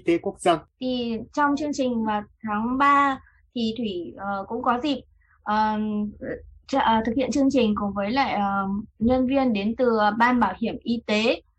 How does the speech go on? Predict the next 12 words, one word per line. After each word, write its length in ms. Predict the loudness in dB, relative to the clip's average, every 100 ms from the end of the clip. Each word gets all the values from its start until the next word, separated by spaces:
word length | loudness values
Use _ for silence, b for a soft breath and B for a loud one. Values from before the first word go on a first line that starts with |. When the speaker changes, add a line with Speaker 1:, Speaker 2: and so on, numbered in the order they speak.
| _
Speaker 2:
của 140 | -6 -2
thành 140 | -2 -4
phố 280 | -2 -2 0
Kobe, 380 | 2 4 4 2 0 b b -6
nói 220 | -4 0
về 340 | 0 0 -2 -2
chủ 180 | -4
đề 380 | -4 -4 -2 -4 -6
về, 240 | -4 -4 -2
à, 260 | -4 -4 -4
chế 180 | -2 2
độ, 320 | 2 2